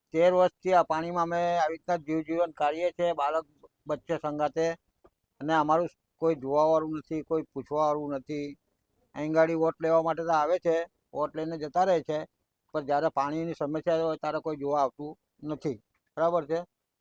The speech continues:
એના પછી અમે આજે ચાર દિવસ થઈ ગયા, સખત પાણીની અંદર છે, ચા નથી પીતા, ખાતા નથી, કશું નથી. આજે જમવાનું આ આપી ગયા છે લોકો, તો અમે કહે, "હવે લઈને,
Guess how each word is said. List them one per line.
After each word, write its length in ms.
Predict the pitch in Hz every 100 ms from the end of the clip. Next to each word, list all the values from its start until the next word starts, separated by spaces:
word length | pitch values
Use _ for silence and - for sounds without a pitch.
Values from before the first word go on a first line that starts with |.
| _ 147
એના 160 | 170
પછી 240 | 165 165 180
અમે 160 | 170
આજે 160 | 175 160
ચાર 300 | - 160 175
દિવસ 220 | 175 180 -
થઈ 100 | 180
ગયા, 100 | 185
સખત 280 | 160 180 -
પાણીની 360 | 160 165 180 180
અંદર 240 | 175 175
છે, 120 | 175
ચા 240 | 165 151 160
નથી 280 | 175 165 185
પીતા, 300 | 160 175 165
ખાતા 320 | 147 139 175
નથી, 260 | 170 165
કશું 280 | 160 156 190
નથી. 280 | 175 170 180 - _ _ -
આજે 240 | 147 165
જમવાનું 540 | 160 156 165 175 175 170
આ 180 | 165 165
આપી 280 | 151 147 190
ગયા 200 | 185 175
છે 160 | 185 170
લોકો, 440 | 151 - 170 175 _ _ _ _ _
તો 60 | 156
અમે 220 | 151 170
કહે, 120 | 175
"હવે 240 | 165 175 175
લઈને, 260 | 165 175